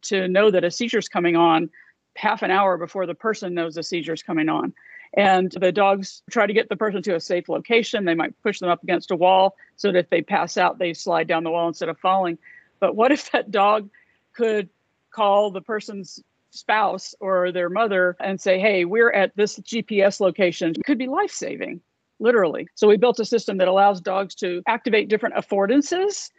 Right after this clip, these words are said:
And H C I folks should know what that means from Don Norman. That is something that looks like what it's supposed to, to, to do. We have a tug sensor that looks like it's supposed to be tugged. We have buttons that look like they're supposed to be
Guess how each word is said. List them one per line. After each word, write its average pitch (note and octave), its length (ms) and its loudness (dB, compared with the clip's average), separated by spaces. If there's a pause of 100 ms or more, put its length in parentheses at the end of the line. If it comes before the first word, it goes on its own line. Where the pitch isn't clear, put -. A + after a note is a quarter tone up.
(200)
And E3+ 320 -2
H - 200 0
C G#3+ 160 -2
I G3 140 4
folks B3 300 -8
should A3 120 0
know G3+ 120 2
what G3 160 2
that F#3 200 0
means G#3+ 380 -6
from F3+ 160 -10
Don F3 260 2
Norman. G3+ 440 -2
That G3 280 0
is F#3+ 440 -2
something F#3+ 340 -6
that F3 160 -2
looks G3+ 280 0
like F#3 240 4
what F3 200 -2
it's - 140 -8
supposed G3+ 400 -4
to, E3+ 180 -6 (160)
to, F3 280 2 (260)
to G3 80 2
do. F3+ 400 4
We G3 140 0
have F3 100 2
a E3 80 -6
tug G#3 320 0
sensor G#3 340 -2
that F#3+ 160 -2
looks F3 180 -4
like E3 140 -4
it's - 100 -10
supposed F3+ 200 -6
to E3 40 -16
be E3 120 -4
tugged. F#3+ 420 0 (260)
We F3 100 -6
have E3+ 340 2
buttons G3 400 0
that - 100 -4
look F3+ 140 -6
like F#3+ 140 0
they're F#3 100 -6
supposed F#3 260 -6
to D#3 80 -14
be - 180 -6